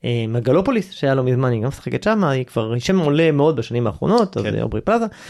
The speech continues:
Speaker 1: ושחקן בשם פרסי היינס ווייט, שמעת עליו? אה, הוא גם צעיר, משחק בוונסדיי, בסדרה וונסדיי בנטפליקס
Speaker 2: אוקיי.
Speaker 1: היה, ועכשיו בזה.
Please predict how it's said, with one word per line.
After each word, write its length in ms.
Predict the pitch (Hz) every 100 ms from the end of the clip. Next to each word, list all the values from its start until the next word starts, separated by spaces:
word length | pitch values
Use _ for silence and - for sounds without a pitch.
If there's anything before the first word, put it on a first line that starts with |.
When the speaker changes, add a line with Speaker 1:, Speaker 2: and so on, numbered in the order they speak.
| - -
Speaker 1:
ושחקן 560 | 113 131 139 - 123 196
בשם 240 | 165 190 180
פרסי 400 | 190 190 185 196 147
היינס 340 | 170 180 170 -
ווייט, 220 | 156 123
שמעת 280 | 123 160 208
עליו? 200 | 233 226 185
אה, 40 | 135 131 131 131 -
הוא 160 | - 151
גם 120 | 190
צעיר, 260 | 185 180
משחק 180 | 151 185
בוונסדיי, 500 | 170 147 160 117 107
בסדרה 280 | 101 101 123
וונסדיי 360 | 120 123 107 110
בנטפליקס 460 | 127 185 - 190
Speaker 2:
אוקיי. 140 | 180 165
Speaker 1:
היה, 80 | 123
ועכשיו 240 | - -
בזה. 160 | 147